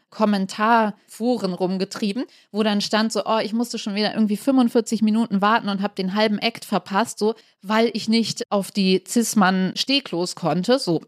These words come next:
Und dann gab es sozusagen so eine Suchbewegung, dann gab es die Urinellas, die Frauen helfen sollten, im Stehen zu pinkeln. Manche waren aus Pappe, andere aus Plastik, eine Art künstlicher Penis quasi, wodurch man dann durchpinkelt. Auf der Fusion nannte man sie Fusionellas.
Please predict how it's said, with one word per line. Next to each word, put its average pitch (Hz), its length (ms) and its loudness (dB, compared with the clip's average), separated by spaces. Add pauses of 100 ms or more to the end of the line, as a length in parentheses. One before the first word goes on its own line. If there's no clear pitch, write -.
(100)
Und 220 200 2
dann 247 300 4
gab 233 220 -2
es - 100 -2
sozusagen 214 380 -2
so 202 80 -2
eine 190 120 4
Suchbewegung, 269 920 2 (140)
dann 202 120 -4
gab 202 160 -2
es 214 140 -4
die 196 180 -4
Urinellas, 190 960 2
die 202 120 -16
Frauen 202 280 -6
helfen 180 300 0
sollten, 175 200 4
im 170 100 -2
Stehen 269 260 2
zu 226 100 -6
pinkeln. 226 380 0
Manche 190 260 -2
waren 175 240 -2
aus - 140 -6
Pappe, 202 260 -2
andere 175 260 0
aus - 120 -6
Plastik, - 440 -2
eine 165 200 -2
Art - 180 -4
künstlicher 190 540 -2
Penis 208 400 0
quasi, 185 480 0
wodurch 180 340 0
man 170 160 -2
dann 165 200 -2
durchpinkelt. 220 960 0
Auf 170 140 0
der 175 120 -2
Fusion 214 500 0
nannte 185 300 -2
man 170 160 -2
sie 170 120 -2
Fusionellas. 165 920 -2